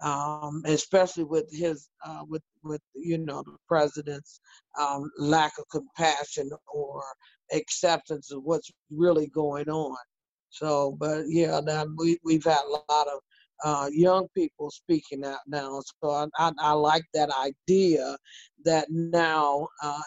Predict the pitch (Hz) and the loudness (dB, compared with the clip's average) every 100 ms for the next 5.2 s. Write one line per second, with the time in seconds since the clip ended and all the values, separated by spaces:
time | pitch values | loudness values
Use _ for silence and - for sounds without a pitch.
0 | 160 175 190 - 156 - - 220 196 156 | -2 4 4 2 -4 -6 -4 0 0 0
1 | 147 _ _ _ - 156 147 151 160 160 | -6 _ _ _ -6 -4 -2 -4 -6 -2
2 | 170 175 175 - 170 156 147 151 _ _ | 0 2 2 0 -4 -2 -2 -6 _ _
3 | _ 180 175 156 151 202 185 170 160 160 | _ 0 2 2 0 2 4 2 0 -2
4 | 156 156 151 156 180 170 160 - 165 151 | -2 -2 -4 0 2 2 -2 -2 -2 -2
5 | 147 - | -6 -10